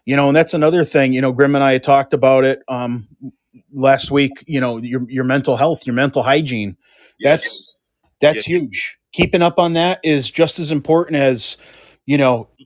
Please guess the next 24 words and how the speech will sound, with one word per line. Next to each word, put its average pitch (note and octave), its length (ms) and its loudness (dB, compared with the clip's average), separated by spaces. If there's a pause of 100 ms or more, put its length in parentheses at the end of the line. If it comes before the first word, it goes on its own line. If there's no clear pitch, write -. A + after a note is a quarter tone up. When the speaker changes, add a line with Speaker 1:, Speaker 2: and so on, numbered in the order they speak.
(160)
Speaker 1:
drinking D3+ 380 0
water C#3 640 0
or, B2 500 0
you D3 100 -6
Speaker 2:
Yes. C3+ 80 0
Speaker 1:
know, A2+ 300 -2 (680)
taking F3 280 -2
a D#3 40 -2
shower D#3 500 2
every C3 240 -4
day B2+ 220 0
to, A#2+ 80 -10 (180)
to - 80 -12
stay, C3 440 -2 (180)
to - 80 -12
stay C#3 220 -4
clean. D3+ 360 -2
It's A#2 440 -8
your, A#2+ 500 -10
your B2+ 180 -6
mind C3 380 -2
needs A#2 240 -6
that A2+ 220 -6
too. B2 340 -6